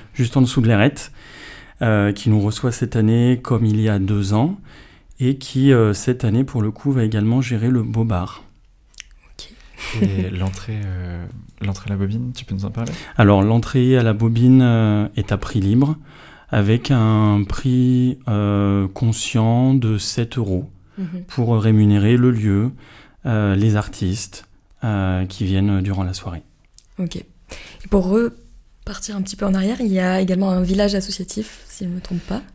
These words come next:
Speaker 3: Oui, alors un village associatif qui, euh, sera, euh, plus ou moins réduit par rapport à ce qu'on avait, euh, pensé et qui sera installé donc dans la cour de la Bobine. Euh, est-ce que tu peux parler aussi du, de l'espace calme peut-être ?
Speaker 1: Oui, euh, durant la marche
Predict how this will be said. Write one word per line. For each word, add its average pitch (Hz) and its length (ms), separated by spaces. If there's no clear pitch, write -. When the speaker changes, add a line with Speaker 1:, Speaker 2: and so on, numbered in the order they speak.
Speaker 3:
Oui, 139 240
alors 104 220
un 104 40
village 110 280
associatif 120 360
qui, 107 560
euh, 101 580
sera, 101 500
euh, 98 220
plus 104 200
ou 104 40
moins 104 220
réduit 107 380
par 95 140
rapport 98 240
à 101 40
ce - 80
qu'on 98 180
avait, 107 480
euh, 98 80
pensé 110 840
et 101 80
qui 101 400
sera 98 300
installé 98 280
donc 98 180
dans 95 100
la 92 100
cour 110 220
de 104 80
la 98 100
Bobine. 104 460
Euh, 95 300
est-ce - 140
que - 60
tu - 100
peux 117 80
parler 101 200
aussi 101 180
du, 101 180
de 101 100
l'espace 104 420
calme 135 260
peut-être ? - 560
Speaker 1:
Oui, 117 320
euh, 110 400
durant 113 280
la 113 120
marche 123 640